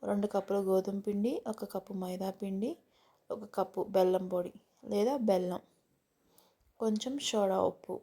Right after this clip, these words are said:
ఇవన్నీ బాగా కలుపుకోవాలి, బాగా మిక్స్ అయ్యేటట్లుగా కలుపుకోవాలి. ఇవి, ఈ బోండాలు పిల్లలకి చాలా ఇష్టంగా తింటారు. మీరు కూడా ఒకసారి ట్రై చేయండి. ఇలా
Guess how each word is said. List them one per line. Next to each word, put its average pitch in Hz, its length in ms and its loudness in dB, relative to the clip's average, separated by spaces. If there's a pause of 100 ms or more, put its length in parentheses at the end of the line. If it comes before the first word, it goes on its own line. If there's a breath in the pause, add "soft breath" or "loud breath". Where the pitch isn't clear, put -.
(960 soft breath)
ఇవన్నీ 214 380 2 (120)
బాగా 202 280 2
కలుపుకోవాలి, 202 760 0 (1400)
బాగా 208 360 2
మిక్స్ - 300 -8
అయ్యేటట్లుగా 208 1120 0 (100)
కలుపుకోవాలి. 190 680 -2 (1200)
ఇవి, 214 220 2 (220)
ఈ 208 40 0 (100)
బోండాలు 214 480 4
పిల్లలకి 208 420 0
చాలా 208 200 2 (100)
ఇష్టంగా 208 500 -2
తింటారు. 190 460 -4 (760 soft breath)
మీరు 208 220 4
కూడా 202 140 4
ఒకసారి 214 380 -4
ట్రై 196 140 4 (120)
చేయండి. 180 480 -8 (760 soft breath)
ఇలా 208 140 2